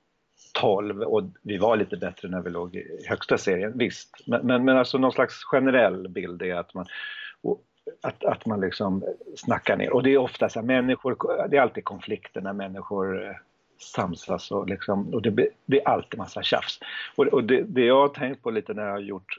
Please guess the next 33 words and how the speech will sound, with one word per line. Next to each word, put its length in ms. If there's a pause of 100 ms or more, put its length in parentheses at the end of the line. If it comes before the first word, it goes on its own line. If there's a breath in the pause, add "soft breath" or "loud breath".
(120)
eh, 260
hemsidan 680
då, 60
va, 140 (240 soft breath)
det 80
är 40
att 120
försöka 580
hålla 280
mig 140
undan 640
det 80
här 240
med 180
att 140
beskriva 800 (380 loud breath)
konflikter. 800 (520 loud breath)
För 120
att 120
då 100
blir 260
det 120
så 120
här, 60
ja, 220
då, 260 (100)
då 120
ska 160
man 100
liksom 220
på 80
något 140
sätt, 140